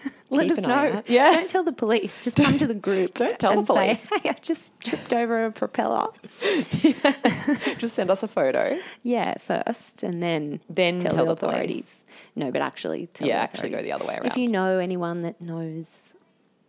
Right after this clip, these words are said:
Speaker 1: anyone that was on the plane,
Speaker 2: Yeah.
Speaker 1: I think James that
Speaker 2: Or
Speaker 1: I
Speaker 2: anyone
Speaker 1: was just
Speaker 2: in the
Speaker 1: talking about
Speaker 2: search.
Speaker 1: said that he worked with a girl whose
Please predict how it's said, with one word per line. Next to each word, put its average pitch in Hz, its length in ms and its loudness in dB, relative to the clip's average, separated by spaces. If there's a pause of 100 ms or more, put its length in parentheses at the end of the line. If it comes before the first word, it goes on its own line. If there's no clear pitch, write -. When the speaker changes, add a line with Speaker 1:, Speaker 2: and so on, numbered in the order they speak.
Speaker 1:
anyone 160 300 -12
that 160 60 -12
was - 140 -14
on 165 80 -10
the - 80 -14
plane, 190 680 -6
Speaker 2:
Yeah. 175 540 -6 (360)
Speaker 1:
I 160 100 -16 (100)
think - 240 -12 (340)
James 170 500 -8
that - 120 -12
Speaker 2:
Or 156 120 0
Speaker 1:
I 151 40 4
Speaker 2:
anyone 151 200 2
Speaker 1:
was 143 120 -2
just 165 260 0
Speaker 2:
in 170 60 0
the 170 80 0
Speaker 1:
talking 160 80 2
about 170 240 2
Speaker 2:
search. - 100 -4
Speaker 1:
said 180 240 -4
that 175 100 -4
he 165 280 -6 (200)
worked 160 320 -4
with 165 80 -4
a 160 60 -6
girl 147 340 -2
whose 151 420 -8